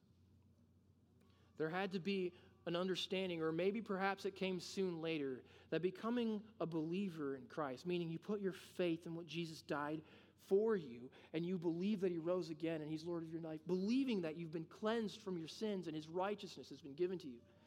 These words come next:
Believing that means that at some point you recognize the Christian life is actually hard. It's not easy. As a matter of fact,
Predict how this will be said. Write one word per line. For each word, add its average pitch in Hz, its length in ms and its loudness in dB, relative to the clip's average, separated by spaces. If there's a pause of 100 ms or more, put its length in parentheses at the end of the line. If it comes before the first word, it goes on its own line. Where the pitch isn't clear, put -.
(160)
Believing 214 420 6
that 120 220 -10
means 180 480 2 (1400)
that 175 80 4
at 175 100 0
some 220 240 0
point 185 240 -2
you 156 80 -4
recognize 143 480 -2
the 139 80 -6
Christian 156 360 -6
life 139 200 -6
is 127 120 -8
actually 131 260 -8
hard. 123 340 -8
It's - 140 -18
not 117 160 -12
easy. 107 260 -16 (1600)
As 160 80 -4
a - 20 -2
matter 185 180 0
of 151 60 -2
fact, 156 460 -2